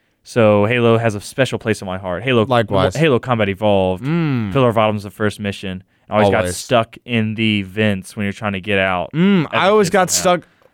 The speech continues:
Speaker 2: Our, ours was we got stuck at where you have to crouch below the broken door. We didn't know what the crou-,
Speaker 1: What?
Speaker 2: we didn't know what the crouch
Speaker 1: That's, like,
Speaker 2: button
Speaker 1: ten
Speaker 2: was.
Speaker 1: minutes in!
Speaker 2: We didn't know what the crouch button was, and then my friend Graf came over and he crouched.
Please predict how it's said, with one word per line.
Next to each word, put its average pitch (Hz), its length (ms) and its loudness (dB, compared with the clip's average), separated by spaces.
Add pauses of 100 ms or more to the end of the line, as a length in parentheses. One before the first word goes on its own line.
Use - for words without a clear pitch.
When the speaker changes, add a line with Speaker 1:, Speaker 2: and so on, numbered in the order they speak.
Speaker 2:
Our, 160 300 2
ours 170 280 4
was 151 120 2
we 151 100 2
got 147 240 2
stuck - 500 0
at 135 200 -2
where 139 120 2
you 131 120 4
have 135 120 0
to 131 80 -6
crouch 135 640 -2
below 131 420 4
the 117 160 0
broken 131 340 0
door. 127 200 4
We 127 140 2
didn't 143 120 2
know 135 80 2
what 131 100 2
the 233 60 4
crou-, 339 140 8
Speaker 1:
What? 294 300 4
Speaker 2:
we 175 60 4
didn't 202 140 2
know 208 80 4
what 202 100 0
the 185 80 0
crouch 202 360 2
Speaker 1:
That's, - 40 0
like, 285 80 6
Speaker 2:
button 165 240 4
Speaker 1:
ten - 80 4
Speaker 2:
was. 123 220 4
Speaker 1:
minutes 539 300 2
in! 571 360 6
Speaker 2:
We 196 60 4
didn't 220 120 4
know 233 100 4
what 233 140 2
the 220 80 2
crouch 220 440 2
button 202 260 4
was, 170 300 4
and 151 120 4
then 185 200 4
my 165 180 4
friend 175 340 0
Graf 165 380 2
came 156 240 2
over 147 320 4
and 139 80 2
he 156 160 4
crouched. - 680 -4